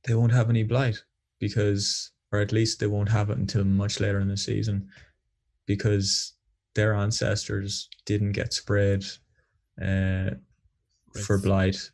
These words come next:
Speaker 1: so they don't expect to be sprayed for blight either.
Speaker 2: Mm. I've seen
Speaker 1: So
Speaker 2: blight on a potato before. We had it in a, we had a potato sack that had it, and it's, it's ma-, like, you, you can't eat it. It's, it's ba-, basically dead. But, um,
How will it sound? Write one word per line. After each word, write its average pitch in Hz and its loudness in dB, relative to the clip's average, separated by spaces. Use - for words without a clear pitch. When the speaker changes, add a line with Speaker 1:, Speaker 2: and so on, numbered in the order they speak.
Speaker 1:
so - 0
they 95 2
don't 95 0
expect - -4
to - -10
be - -6
sprayed - -8
for - -8
blight 101 -2
either. 101 2
Speaker 2:
Mm. 107 -2
I've 117 -2
seen 98 2
Speaker 1:
So 98 2
Speaker 2:
blight 113 0
on 113 -2
a 104 -2
potato 104 -2
before. 101 -4
We 113 -2
had 117 0
it 107 -4
in 101 -2
a, 95 -4
we 123 -4
had 113 0
a 104 0
potato 104 -2
sack 98 -4
that 104 -4
had 101 -2
it, 101 -4
and 92 -6
it's, 92 -8
it's 98 -14
ma-, 104 -2
like, 110 -4
you, 120 -4
you 127 -2
can't 175 2
eat 143 2
it. 90 -6
It's, 117 0
it's 117 -4
ba-, 113 -4
basically 117 -4
dead. 107 -2
But, 151 2
um, 120 2